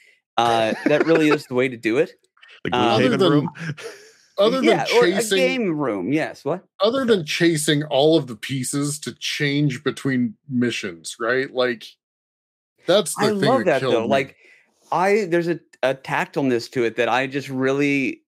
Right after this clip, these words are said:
Speaker 1: adore. Um, and
Speaker 3: Mm.
Speaker 1: we have a lot of games that take a while to set up and tear down. I mean, legacy games, you know, um,
Speaker 3: Yeah.
Speaker 1: Pandemic as well.
Speaker 3: Yeah.
Speaker 1: Those are things that really, if you can, you need to leave it set up so that you're not constantly trying to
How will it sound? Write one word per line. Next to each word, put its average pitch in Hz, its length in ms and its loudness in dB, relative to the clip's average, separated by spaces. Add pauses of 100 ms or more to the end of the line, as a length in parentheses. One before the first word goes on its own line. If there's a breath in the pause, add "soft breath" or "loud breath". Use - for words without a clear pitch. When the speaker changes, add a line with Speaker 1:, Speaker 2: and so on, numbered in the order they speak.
(120)
Speaker 1:
adore. 120 720 0 (480)
Um, 117 260 0
and - 120 -4
Speaker 3:
Mm. 160 80 2
Speaker 1:
we 262 80 2
have 359 80 0
a 165 40 2
lot 165 240 2
of 175 80 -4
games 147 300 2
that 143 120 -6
take 156 200 -2
a 139 40 -4
while 123 300 0
to 120 100 -8
set 127 220 -2
up 127 140 -6
and 117 100 -6
tear 127 200 -2
down. 127 320 0 (320 loud breath)
I 131 40 0
mean, 135 320 0 (180)
legacy 180 460 -2
games, 123 360 0
you 120 100 0
know, 120 340 0
um, 117 380 -4 (280)
Speaker 3:
Yeah. 143 80 0
Speaker 1:
Pandemic 131 360 0
as 123 160 -4
well. 127 320 2 (100)
Speaker 3:
Yeah. 104 200 0
Speaker 1:
Those 175 160 -2
are 185 40 2
things 202 280 2
that 156 100 4
really, 165 260 2
if 135 140 -4
you 143 80 -2
can, 165 480 2
you 165 100 -2
need 208 220 0
to 175 80 0
leave 156 160 0
it - 80 -10
set 139 220 2
up 131 120 0
so 127 140 -4
that 127 100 -2
you're 107 120 -4
not 131 180 -2
constantly 143 500 -4
trying 131 380 -2
to - 60 -10